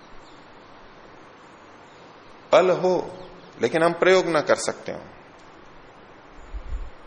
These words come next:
अन्न में ऊर्जा हो लेकिन उस ऊर्जा को हम ग्रहण ना कर सकें, वो प्रक्रिया हमें ना पता हो,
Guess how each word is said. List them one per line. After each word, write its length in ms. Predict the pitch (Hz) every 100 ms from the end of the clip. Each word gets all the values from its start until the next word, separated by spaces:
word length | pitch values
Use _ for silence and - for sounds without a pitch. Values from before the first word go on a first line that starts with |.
| - - - - - - - 104
अन्न 260 | 127 165
में 120 | 185
ऊर्जा 440 | 175 160 165 180 170
हो 300 | 156 175 127
लेकिन 320 | 127 139 160
उस 180 | 160 151
ऊर्जा 340 | 135 139 160
को 140 | 160 165
हम 140 | 170
ग्रहण 560 | - - 113 131 180 185
ना 180 | 185
कर 180 | 180 208
सकें, 380 | - 117 - 92 - - - - - - - - -
वो 80 | -
प्रक्रिया 560 | - - 165 185 190
हमें 240 | 180 180 175
ना 80 | 170
पता 260 | 175 -
हो, 240 | 104 113